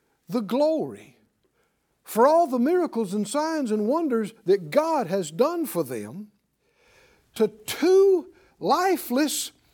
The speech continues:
statues. It's bizarre. It's ridiculous, right? It is utter stupidity.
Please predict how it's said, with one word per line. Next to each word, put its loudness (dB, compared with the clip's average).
statues. -2
It's -2
bizarre. 0
It's 2
ridiculous, 4
right? 2
It 6
is 6
utter 4
stupidity. 0